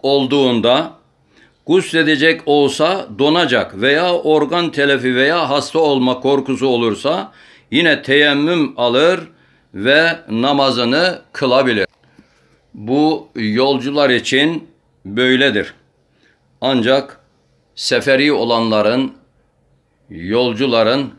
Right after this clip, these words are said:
yanında bir kiremit veya tuğla cinsinden bir şeyi taşımaları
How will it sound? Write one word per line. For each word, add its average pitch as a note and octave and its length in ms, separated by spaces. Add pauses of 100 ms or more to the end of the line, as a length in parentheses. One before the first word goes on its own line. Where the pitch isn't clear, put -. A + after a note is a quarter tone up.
(120)
yanında A#2+ 760
bir B2+ 300 (600)
kiremit A#2+ 540
veya A#2+ 580 (420)
tuğla A#2 640 (420)
cinsinden A#2 1000
bir A#2 160
şeyi A2+ 520 (520)
taşımaları A2+ 920